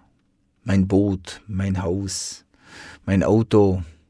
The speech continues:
oder zehn oder zwanzig Häuser. Jetzt ist es plötzlich konkret. Jetzt werden Sie sich die Frage stellen, "Wie viele Häuser muss ich verkaufen? Was muss ich tun? Wie viel Präsentation? Wie viel Abschlussquote?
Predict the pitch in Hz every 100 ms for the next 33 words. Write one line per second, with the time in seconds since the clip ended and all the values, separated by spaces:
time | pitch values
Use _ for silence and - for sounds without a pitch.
0 | _ - - - - - - - _ _
1 | _ _ 110 110 107 98 90 - - -
2 | - 104 107 120 104 95 95 104 - 110
3 | 110 110 110 101 113 151 - 170 160 -
4 | 151 - - 98 110 - 117 120 - 127
5 | 131 131 160 131 - _ _ _ - 117
6 | 147 - 170 185 175 175 - 175 - 156
7 | 156 147 - 143 175 208 160 156 156 143
8 | 143 131 123 - 135 127 117 160 190 175
9 | 160 143 147 135 127 196 226 202 175 160
10 | 156 139 127 - 131 127 156 190 165 123
11 | - 135 123 - - - - - - -
12 | - - - - 127 139 139 123 110